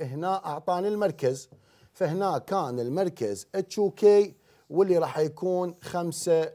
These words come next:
وثلاثة. إذن إشارة على أنه الاتش مالتي خمسة والكي يساوي ثلاثة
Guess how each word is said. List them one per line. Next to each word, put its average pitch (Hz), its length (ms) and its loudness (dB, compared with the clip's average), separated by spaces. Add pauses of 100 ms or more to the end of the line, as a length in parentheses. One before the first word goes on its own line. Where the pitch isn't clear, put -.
وثلاثة. 170 600 2 (680)
إذن 180 200 -2
إشارة 180 400 4
على 160 240 0
أنه 160 400 -4
الاتش 151 340 -6
مالتي 156 280 -6
خمسة 185 540 0 (400)
والكي 160 460 0
يساوي 160 560 2
ثلاثة 202 680 4